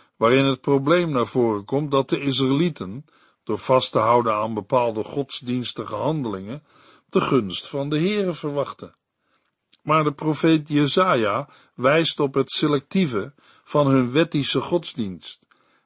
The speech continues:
en geeft aan dat ware rechtvaardigheid zich niet uit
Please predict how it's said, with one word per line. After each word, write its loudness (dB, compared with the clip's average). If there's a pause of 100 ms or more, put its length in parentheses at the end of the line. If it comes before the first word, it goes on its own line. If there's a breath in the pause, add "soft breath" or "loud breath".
en 0
geeft 2
aan 2 (220 soft breath)
dat 4
ware 2
rechtvaardigheid -2 (240 soft breath)
zich 0
niet 0
uit 0